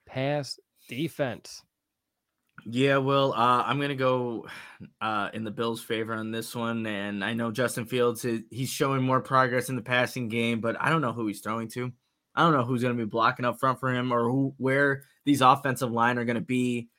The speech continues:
Speaker 2: Uh, again, they, I mentioned earlier that the Bills have a defensive front that's very experienced. I think that's gonna play dividends in this game too. You have Leslie Frazier and, uh, you have Leslie Frazier's defense, who's been there, what, since twenty seventeen. So they're experienced. They know exactly how to run,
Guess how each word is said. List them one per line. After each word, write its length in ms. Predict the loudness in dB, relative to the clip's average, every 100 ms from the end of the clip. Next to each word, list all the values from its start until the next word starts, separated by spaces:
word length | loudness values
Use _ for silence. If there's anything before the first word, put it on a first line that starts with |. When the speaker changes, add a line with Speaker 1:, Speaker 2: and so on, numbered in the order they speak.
| _ _ _
Speaker 2:
Uh, 160 | -2 0
again, 380 | 0 2 2 2
they, 240 | 0 -2 -2
I 100 | 0
mentioned 420 | 0 -2 -2 2
earlier 380 | 2 2 2 0
that 200 | -2 -6
the 60 |
Bills 380 | -4 0 0 -2
have 300 | -2 -2 -2
a 380 | -2 -2 -2 -4
defensive 560 | -4 -4 -4 -6 -6
front 220 | -4 -4 -4
that's 160 | -6
very 220 | -2 -2
experienced. 840 | -4 -10 -4 0 0 0 -2 -6 -14 _ _ _ -4
I 80 |
think 180 | -2 0
that's 240 | 0 0 -4
gonna 440 | -4 -2 -2 -4 -6
play 180 | -2 0
dividends 420 | 0 -2 -2 -4
in 80 | -2
this 180 | -2 -4
game 340 | -4 -4 -6
too. 480 | -6 -2 0 0 -4 _ _ _ 4
You 80 | 4
have 120 | 6
Leslie 300 | 6 4 0
Frazier 460 | 0 0 2 0
and, 420 | 0 0 0 -2 -8 _ _ _ _ _ -8 2
uh, 60 |
you 140 | 6 8
have 100 | 8
Leslie 240 | 4 2
Frazier's 340 | 0 0 0 -4
defense, 380 | -4 -2 -6
who's 100 | -6
been 160 | -6 -2
there, 180 | 0 0
what, 220 | 0 -2
since 180 | -6 -6
twenty 280 | -6 -4 -2
seventeen. 600 | -2 -4 -6 -6 -6 -8
So 200 | -6 -4
they're 160 | 0 0
experienced. 480 | -2 -4 -4 -4
They 80 | -4
know 160 | -4 -4
exactly 380 | -2 -2 -2 0
how 80 |
to 80 | 0
run, 240 | 0 -2